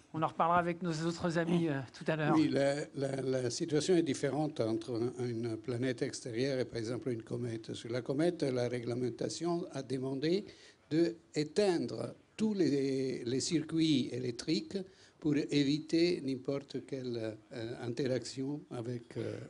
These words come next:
Speaker 2: la comète. Mais on est descendu sur la comète.
Speaker 1: On ne l'a pas,
Speaker 2: C'est
Speaker 1: oui, là, c'est ça.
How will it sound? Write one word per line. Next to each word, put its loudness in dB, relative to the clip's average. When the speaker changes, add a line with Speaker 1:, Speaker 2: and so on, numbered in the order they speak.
Speaker 2:
la -6
comète. -8
Mais 4
on 0
est -2
descendu 0
sur -6
la -8
comète. -12
Speaker 1:
On 0
ne 0
l'a 2
pas, 6
Speaker 2:
C'est -6
Speaker 1:
oui, 0
là, 0
c'est -10
ça. -10